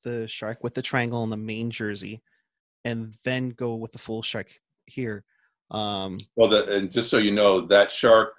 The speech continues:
Speaker 2: leaping shark, it's, it's the identical to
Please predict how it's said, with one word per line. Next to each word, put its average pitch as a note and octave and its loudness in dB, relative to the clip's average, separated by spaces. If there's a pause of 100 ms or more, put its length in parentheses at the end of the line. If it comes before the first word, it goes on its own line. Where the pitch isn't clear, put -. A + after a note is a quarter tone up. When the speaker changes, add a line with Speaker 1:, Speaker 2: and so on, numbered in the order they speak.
Speaker 2:
leaping G2+ 2
shark, - -4
it's, - -6
it's - -4
the - -12 (120)
identical A#2 0 (120)
to G#2+ -2